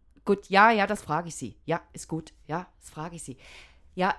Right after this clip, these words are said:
ich, ich möchte jetzt doch diese, ich muss jetzt diese eine Frage an dich weitergeben. Ähm, die bezieht sich auf einen,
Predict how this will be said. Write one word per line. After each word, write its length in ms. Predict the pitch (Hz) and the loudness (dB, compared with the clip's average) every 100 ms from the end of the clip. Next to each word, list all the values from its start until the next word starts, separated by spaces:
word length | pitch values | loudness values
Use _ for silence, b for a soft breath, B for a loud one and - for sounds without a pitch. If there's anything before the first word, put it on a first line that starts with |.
| - 165 | -8 -12
ich, 140 | - B - - | -12 B -14 -12
ich 120 | 214 | 0
möchte 220 | 269 339 | 0 0
jetzt 160 | - 269 | -2 0
doch 100 | 262 | 0
diese, 220 | 254 233 - | -2 -2 -4
ich 160 | - 214 | -6 0
muss 420 | 214 320 - - | 2 2 -2 -10
jetzt 260 | 143 - 208 | -12 -10 -8
diese 200 | 190 - | -6 -4
eine 240 | 202 226 | -4 -6
Frage 460 | - 196 196 185 - | -6 -6 -6 -6 -6
an 120 | 175 | -8
dich 240 | 175 - | -8 -8
weitergeben. 580 | 170 185 180 156 151 151 B B B B - | -6 -6 -8 -8 -10 -10 B B B B -6
Ähm, 380 | 175 180 185 180 | -4 -2 -4 -6
die 120 | 208 | -6
bezieht 440 | 214 - 220 240 | -8 -4 -4 -4
sich 360 | - 214 - - B B 214 - _ - - - _ _ - | -4 -4 -6 -16 B B -20 -20 _ -20 -20 -20 _ _ -8
auf 200 | 180 - | -6 -2
einen, 340 | 185 196 196 | -2 -2 -6